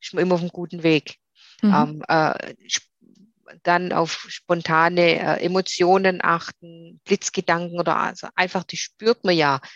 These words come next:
Speaker 1: wo es für einen lang geht, ne? Und das, das ist für mich, äh, der rote Faden. <laughs>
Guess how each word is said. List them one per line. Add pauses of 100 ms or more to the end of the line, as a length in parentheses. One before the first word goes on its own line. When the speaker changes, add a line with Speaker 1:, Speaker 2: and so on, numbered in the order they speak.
(160)
Speaker 1:
wo
es
für
einen
lang
geht,
ne? (720)
Und
das, (600)
das
ist
für
mich,
äh,
der
rote
Faden.
<laughs>